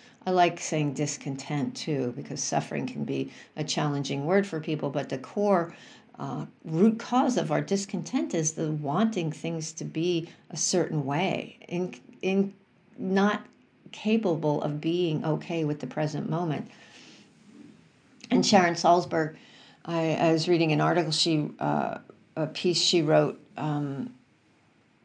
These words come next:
her Lion's Roar, and she said, "It's often said that the Buddha simply taught about suffering and the end of suffering.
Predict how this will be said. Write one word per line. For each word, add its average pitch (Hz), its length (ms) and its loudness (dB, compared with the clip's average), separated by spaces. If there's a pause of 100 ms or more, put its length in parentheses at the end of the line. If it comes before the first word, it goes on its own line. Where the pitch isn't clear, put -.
her 165 140 -2
Lion's 156 440 4
Roar, 139 280 2
and 147 180 2
she 170 140 -2
said, 165 280 4
"It's 151 260 0
often 190 400 6
said 170 420 2
that 151 200 0
the 156 100 -2
Buddha 165 420 2
simply 185 560 -2
taught 165 520 0
about 147 400 2
suffering 170 720 0
and 156 200 0
the 147 160 0
end 160 320 2
of 156 120 -2
suffering. - 640 -6